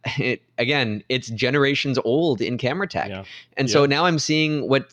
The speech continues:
Speaker 1: what Sony's being able to produce in this sensor. And yes, Canon has lots of stuff coming down the pike as well, but, uh, I, I have to kind of, I, I'm the kind of person that makes a decision on which camera to own, invests a lot of money into it, and then sticks with it for a couple of years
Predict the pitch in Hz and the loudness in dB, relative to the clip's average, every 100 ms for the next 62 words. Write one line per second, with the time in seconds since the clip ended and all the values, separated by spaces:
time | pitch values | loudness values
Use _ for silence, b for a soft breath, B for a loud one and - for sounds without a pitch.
0 | _ 135 131 - 135 156 151 123 123 120 | _ -2 0 2 2 2 2 2 0 0
1 | 123 - 123 120 123 120 117 - 113 127 | -2 -2 -2 0 0 -2 -2 -2 -2 2
2 | 233 208 156 - 110 113 107 110 104 101 | 2 2 0 0 0 0 0 2 2 0
3 | - 104 - 104 - 101 101 98 98 98 | 0 -4 -2 -4 -4 -4 -2 0 0 0
4 | 98 B B B 107 104 101 101 113 151 | -4 B B B -2 0 0 0 2 4
5 | 147 123 - B B B B - - 156 | 4 2 -2 B B B B -20 0 0
6 | - 135 B B B _ B B B B | 2 -2 B B B _ B B B B
7 | - 151 147 156 196 208 185 147 170 156 | -2 2 4 4 2 2 2 4 4 2
8 | 139 123 - 135 - 151 160 202 202 180 | 0 -2 -12 -6 -2 0 0 0 0 2
9 | 135 131 - 143 127 123 120 - _ _ | 2 2 0 0 2 2 2 -2 _ _
10 | 123 120 131 - 170 160 123 143 135 117 | -2 -2 0 0 2 4 2 2 2 2
11 | 127 - 117 127 127 - 98 95 104 - | 0 0 -2 0 -2 0 0 0 -2 -8
12 | B B B 123 110 123 - 113 104 127 | B B B -2 0 -2 -2 0 2 4
13 | 170 147 131 120 107 127 127 - 117 110 | 2 2 0 0 2 2 2 0 -4 -2
14 | 113 101 - 180 - 170 165 - 117 - | -2 -2 -4 -2 0 0 0 0 -2 0
15 | 117 110 120 165 107 - | -2 0 0 0 -2 -8